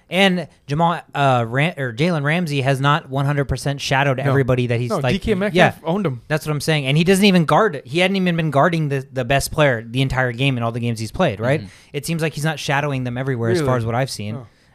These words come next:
Speaker 2: Oh.
Speaker 1: Um, so I don't, I don't know that that's gonna be as big of a factor as it's let, let on to be.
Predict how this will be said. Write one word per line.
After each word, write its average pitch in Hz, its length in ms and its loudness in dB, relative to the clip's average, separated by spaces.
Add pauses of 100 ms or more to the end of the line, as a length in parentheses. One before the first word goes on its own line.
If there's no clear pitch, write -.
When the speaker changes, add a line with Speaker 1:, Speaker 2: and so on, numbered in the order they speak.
Speaker 2:
Oh. 123 80 -4
Speaker 1:
Um, 123 260 2
so 175 220 2
I 170 140 2
don't, 233 200 2 (380)
I 190 140 4
don't 233 240 4
know 190 440 6
that 151 320 2
that's 147 220 -4
gonna 165 200 0
be 147 220 0
as 143 100 -2
big 139 160 -2
of 131 80 -4
a 117 60 -10
factor 135 420 -4
as 120 160 -4
it's 113 240 -12
let, 127 300 -4
let 127 160 -4
on 127 180 -4
to 160 80 -10
be. 175 240 -2